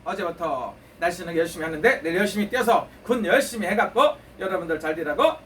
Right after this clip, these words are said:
기도하겠습니다. 감사합니다. 여러분, 오늘 또 즐거운 하루 되시고 일요일인데 모두가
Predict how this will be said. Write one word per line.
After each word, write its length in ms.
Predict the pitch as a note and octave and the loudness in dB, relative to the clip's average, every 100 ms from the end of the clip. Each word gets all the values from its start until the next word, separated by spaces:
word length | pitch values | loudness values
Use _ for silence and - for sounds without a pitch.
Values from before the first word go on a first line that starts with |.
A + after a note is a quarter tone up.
| - | -16
기도하겠습니다. 760 | - F#3 F3+ D#3+ D3+ C#3 B2 - - - - - | -6 -2 -2 -2 -6 -6 -6 -8 -18 -20 -10 -2
감사합니다. 720 | B3+ C4 C4+ C4 C4+ A#3+ - F#3 | 2 4 4 4 4 4 0 -4
여러분, 440 | G#3 A#3+ B3+ F3+ - | 0 2 0 -4 -6
오늘 220 | G3+ A#3+ | -6 -2
또 200 | C4 C#4 | 2 2
즐거운 320 | - G#3 A3 | 0 -4 -2
하루 180 | G#3+ G#3 | 0 -2
되시고 260 | G3+ F#3 F3+ | -4 -4 -2
일요일인데 760 | F#3 G#3+ G#3+ G#3+ G#3+ F3+ C4 D#4+ - - - - - - | 0 0 0 -2 0 2 0 -2 -10 -20 -20 -20 -20 0
모두가 580 | A3+ E4+ D#4 C#4+ - | 6 6 6 4 2